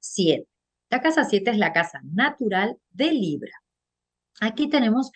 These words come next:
esta es el área de la pareja, de las asociaciones, eh, tiene que ver con el público en general, así que es un buen momento para, eh, montar un negocio con socios. Hay que verificar, por favor, por experiencia personal, hay que verificar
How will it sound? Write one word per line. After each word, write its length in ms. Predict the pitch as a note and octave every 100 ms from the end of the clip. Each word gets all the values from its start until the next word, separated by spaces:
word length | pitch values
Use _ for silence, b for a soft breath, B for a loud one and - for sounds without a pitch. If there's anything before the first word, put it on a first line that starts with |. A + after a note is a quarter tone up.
| B B
esta 160 | G#3 A#3
es 200 | A3+ -
el 160 | F#3 E3+
área 200 | F#3 G3
de 120 | D3+
la 120 | C3+
pareja, 580 | - F#3+ C#4+ C#4+ C4+ C4+
de 80 | A3
las 420 | F3 - - _ -
asociaciones, 1120 | C#3 - E3 C#3 C3+ G#3 A#3+ A#3+ A#3+ B3 A#3+ B B -
eh, 460 | - F3+ F3 E3+ E3+
tiene 240 | F#3 F3
que 80 | F3
ver 140 | D#3+ E3
con 160 | E3
el 120 | D3
público 500 | D3 F#3+ F#3+ E3 D#3+
en 80 | C3
general, 640 | - F3 G3 G3 G#3 G#3+ -
así 240 | B3 C4+
que 240 | D#4 C#4+ C4
es 160 | C4
un 180 | A#3+ G#3
buen 180 | A3 C4
momento 520 | A3 F#3+ G3 G3+ A#3
para, 340 | F3+ F3+ G#3 b b b -
eh, 640 | F#3+ F3+ E3+ E3 D#3+ D#3+ D#3+ D#3+ -
montar 380 | G3+ G3 G3 B3
un 80 | C#4
negocio 400 | F#3 F#3 F#3+ -
con 180 | C#3 -
socios. 640 | - B3+ - G#3 A3+ - _ _ -
Hay 260 | A#3 B3
que 100 | G3+
verificar, 760 | F#3 A3 A3+ F3+ D#3+ G3 G3 F#3
por 160 | G3
favor, 680 | - E3+ D#3+ E3+ F#3 B3 C#4+ -
por 100 | D#3+
experiencia 440 | E3+ E3+ E3+ -
personal, 560 | D3+ - D3+ F#3+ A#3+ G#3+
hay 100 | F#3+
que 140 | A3+
verificar 720 | F#3 D#3 C#3+ - F3+ G3+ A3+